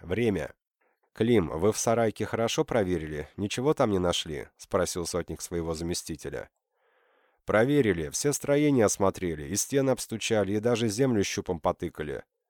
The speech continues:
Нашли вот пару горшков с ценностями, а в конюшне было пусто.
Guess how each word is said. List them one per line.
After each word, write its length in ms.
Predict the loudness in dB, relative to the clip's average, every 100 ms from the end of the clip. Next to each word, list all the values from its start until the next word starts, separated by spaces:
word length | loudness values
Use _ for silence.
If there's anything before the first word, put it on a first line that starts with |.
| _ -2
Нашли 360 | 0 0 2
вот 200 | 0 0 2
пару 240 | 2 4
горшков 440 | 2 0 2 0
с 60 | 0
ценностями, 800 | -2 0 0 -4 -6 -6 -6 -8 _
а 120 | -8
в 60 | -2
конюшне 460 | 0 2 0 -2
было 240 | 0 2 0
пусто. 500 | -2 -6 -2 -4